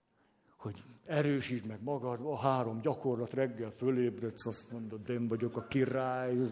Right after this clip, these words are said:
a- Mi van? Tehát,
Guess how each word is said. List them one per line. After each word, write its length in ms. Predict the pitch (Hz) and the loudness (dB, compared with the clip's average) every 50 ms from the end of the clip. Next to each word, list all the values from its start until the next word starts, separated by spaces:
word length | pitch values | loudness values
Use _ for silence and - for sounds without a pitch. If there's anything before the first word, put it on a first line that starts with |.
| - - - | -2 -6 -4
a- 360 | 131 110 98 - - - - 123 107 - - - - - - - - - - - - - - - - - - - - - - - - - - - - - - - - - - - - - - - - - - - - - - - - - - - - - - - - - - - - - - - - 156 175 | -4 -4 -4 -8 -12 -8 -6 -6 -4 -4 -6 -8 -8 -8 -8 -8 -8 -8 -10 -10 -8 -10 -10 -10 -10 -10 -10 -12 -12 -12 -12 -12 -12 -14 -12 -14 -12 -14 -14 -14 -14 -14 -14 -14 -14 -16 -16 -16 -16 -16 -14 -16 -16 -16 -18 -18 -20 -18 -18 -18 -16 -16 -18 -18 -20 -20 -20 -20 -20 -18 -18 -14 -8 -2 4
Mi 160 | 202 226 247 | 6 8 8
van? 320 | 220 233 202 156 147 156 - - - - - - - - - - - - - 127 - - - 156 123 - - - - - - - - - - - - - - - - - - - - - - - - - - - - - - 208 - - - - - - - - - - - - - - - - - | 10 10 8 10 8 6 4 2 -4 -10 -12 -12 -12 -12 -12 -12 -10 -4 -2 -2 -2 -2 -4 -6 -6 -6 -8 -12 -12 -12 -14 -14 -16 -16 -16 -16 -16 -16 -16 -18 -18 -20 -20 -18 -18 -20 -20 -18 -20 -18 -18 -16 -16 -14 -14 -14 -14 -14 -16 -16 -16 -18 -20 -18 -16 -14 -12 -10 -10 -10 -12 -12 -4
Tehát, 180 | - 165 - | -2 -2 -2